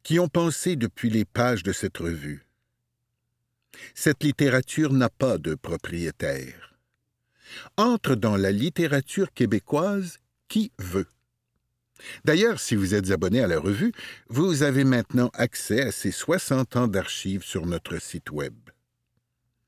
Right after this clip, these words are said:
J'aimerais qu'ici la littérature abandonne son critère de grandeur et ses tests d'admission. Que ce soit vif,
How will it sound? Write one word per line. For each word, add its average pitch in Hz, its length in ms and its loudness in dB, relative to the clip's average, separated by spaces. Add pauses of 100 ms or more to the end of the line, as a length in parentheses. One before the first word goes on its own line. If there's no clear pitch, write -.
(300)
J'aimerais 190 640 2 (480)
qu'ici 254 380 2
la 165 120 4
littérature 151 720 2
abandonne 131 560 4
son 104 220 0
critère 151 460 0
de 107 120 0
grandeur 92 640 0 (280)
et 156 100 4
ses 196 220 0
tests - 400 0
d'admission. 104 720 2 (960)
Que 185 80 6
ce 185 160 2
soit 185 340 2 (220)
vif, - 580 -2